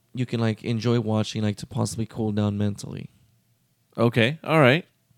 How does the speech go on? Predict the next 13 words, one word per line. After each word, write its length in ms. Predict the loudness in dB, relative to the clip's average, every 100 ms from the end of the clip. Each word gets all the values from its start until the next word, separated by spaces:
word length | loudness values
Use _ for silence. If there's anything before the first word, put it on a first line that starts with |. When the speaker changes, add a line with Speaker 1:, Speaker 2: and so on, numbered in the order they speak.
| _ _ _ _ _ _ _ _ _ _
Speaker 1:
So 440 | -2 2 4 2 -2
to 140 | -8
start 200 | -4 0
off, 200 | 2 0
uh, 60 | -2 0 0
on 100 | 0
the 80 | 0
list 320 | 0 -2 -2
would 140 | -4
be 160 | -2 -2
Laid 260 | 0 0
Back 220 | 2 -2 -2
Camp. 420 | -4 -4 -4